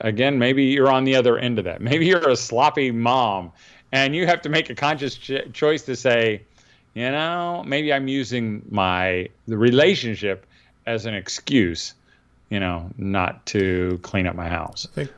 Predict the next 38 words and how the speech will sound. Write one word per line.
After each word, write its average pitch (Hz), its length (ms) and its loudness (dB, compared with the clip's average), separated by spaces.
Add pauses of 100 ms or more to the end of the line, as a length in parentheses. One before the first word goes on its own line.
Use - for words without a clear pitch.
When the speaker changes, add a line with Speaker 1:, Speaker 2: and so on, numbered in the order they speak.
(140)
Speaker 1:
Um, 87 560 0 (160)
Speaker 2:
the 123 100 -6
other 123 140 -2
big 113 220 -2
one 110 160 -2
Speaker 1:
so 104 60 -4 (140)
Speaker 2:
is - 300 0
it's 123 200 -10
easy, 110 480 -6 (120)
not 120 200 -6
just 110 120 -10
from 110 140 -10
a 101 80 -6
house 107 360 -4
or 110 40 -8
materialistic, 107 800 -6
but 107 100 -6
also 104 280 -4
just 101 200 -10
from, 113 160 -6
like, 104 180 -6
a 95 40 -10
parenting 107 640 -6
style. 92 500 -4
You 98 120 -6
know, 98 100 -6
I 98 100 -4
think 104 180 -10
a 104 40 -6
lot 101 200 -4
of 98 60 -4
people 101 260 -8
have 101 200 -4
this, 101 240 -6
like, 101 180 -4
running 107 360 -6
list 104 340 -6
of 95 300 -4